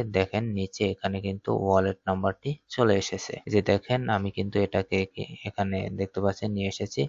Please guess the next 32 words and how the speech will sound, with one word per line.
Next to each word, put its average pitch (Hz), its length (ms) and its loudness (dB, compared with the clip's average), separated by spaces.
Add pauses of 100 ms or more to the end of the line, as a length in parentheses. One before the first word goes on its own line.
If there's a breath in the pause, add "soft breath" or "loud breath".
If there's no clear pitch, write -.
(520 loud breath)
তো - 60 -2 (220)
এই 135 100 10 (100)
ওয়ালেটে 107 440 8
কিন্তু 101 260 0
আপনাদেরকে - 600 -2 (160)
ট্রানজ্যাকশন 113 480 2 (100)
করতে - 260 -4
হবে। 92 200 -4 (200)
এই 104 160 4
যে 107 140 0
ওয়ালেটটি, 98 500 0 (320)
আপনি 104 240 2 (120)
নতুন 104 220 -2 (120)
যে 104 140 4
ওয়ালেটটি 101 440 2
নেবেন 131 300 -2
সেটাই, 107 260 -6 (320)
তাই 107 200 2
আপনাকে 113 340 -2 (140)
ট্রানজ্যাকশন 113 440 0 (100)
করতে - 260 -4
হবে। - 160 -2 (640 loud breath)
আপনার 120 280 6 (240)
এই 123 80 8 (100)
যে 127 160 4
ওয়ালেট 120 380 8
থাকবে 110 300 4
এটা 110 160 4
কিন্তু 104 200 2
আপনার 101 180 4 (100)
লগইন 104 340 6
ওয়ালেট, 101 280 4